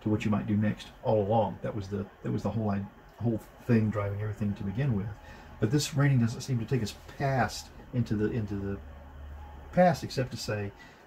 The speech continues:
um, you know, this is a more innocent time, and I hate to say it, but I wonder if these cards aren't telling us that, that m-, maybe it was as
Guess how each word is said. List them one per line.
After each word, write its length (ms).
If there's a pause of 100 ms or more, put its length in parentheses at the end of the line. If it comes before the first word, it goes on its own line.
(200)
um, 460 (640)
you 100
know, 100
this 260
is 100
a 60
more 280
innocent 420
time, 460
and 600
I 120
hate 160
to 60
say 240
it, 180
but 120
I 80
wonder 340
if 80
these 160
cards 280
aren't 160
telling 260
us 120
that, 120 (280)
that 180 (1300)
m-, 260
maybe 200
it 20
was 120
as 140